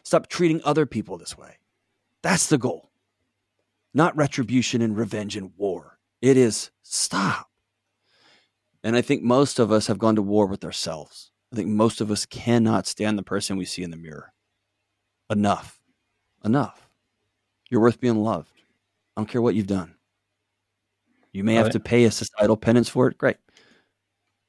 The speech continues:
Speaker 1: You're worth being loved.
Speaker 2: I
Speaker 1: Period.
Speaker 2: think that'll help so many people, 'cause I was feeling that just now. My brain was going, "But what happens if you hate yourself?" 'Cause I hear that a lot of people saying, "Oh, I, I'm not worthy of that. I'm not, I don't deserve that."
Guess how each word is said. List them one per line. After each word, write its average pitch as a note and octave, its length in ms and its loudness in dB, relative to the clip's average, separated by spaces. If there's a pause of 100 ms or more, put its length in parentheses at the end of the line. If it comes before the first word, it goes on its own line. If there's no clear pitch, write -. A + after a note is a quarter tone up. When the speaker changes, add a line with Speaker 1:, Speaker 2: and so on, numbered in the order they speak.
(100)
Speaker 1:
You're G#2+ 100 0
worth G#2 160 0
being F#2+ 180 0
loved. E2 340 -8 (760)
Speaker 2:
I - 40 -8
Speaker 1:
Period. G2+ 140 0
Speaker 2:
think A2 280 -2 (240)
that'll A2+ 260 2
help G2 240 -2
so - 320 -2
many F#2+ 200 -6
people, G2 280 -4
'cause G#2 220 -4 (840)
I B2+ 100 0
was A2+ 180 -6
feeling D#3 320 2
that B2 180 0
just - 160 -8
now. B2+ 180 2
My A#2 140 -2
brain B2 320 2
was A#2 160 -4
going, G#2 300 -4
"But G#2+ 160 -6
what C3 80 2
happens B2+ 180 -2
if G#2 80 -14
you G#2 80 -10
hate A#2 220 -4
yourself?" G#2 380 -8 (400)
'Cause G#2+ 340 -6 (160)
I C#3+ 100 -6
hear D#3+ 300 0
that C#3 160 4
a A#2 40 0
lot C3 140 4
of - 60 -2
people C#3 260 -2
saying, G#2 400 -8 (460)
"Oh, C3+ 60 -6
I, C#3+ 460 2
I'm C3 100 2
not B2 220 0
worthy A#2+ 360 2
of G#2+ 80 -2
that. G#2+ 140 2
I'm A2+ 100 2
not, B2 200 2
I B2+ 40 0
don't B2 180 0
deserve A#2+ 440 0
that." G2+ 220 -2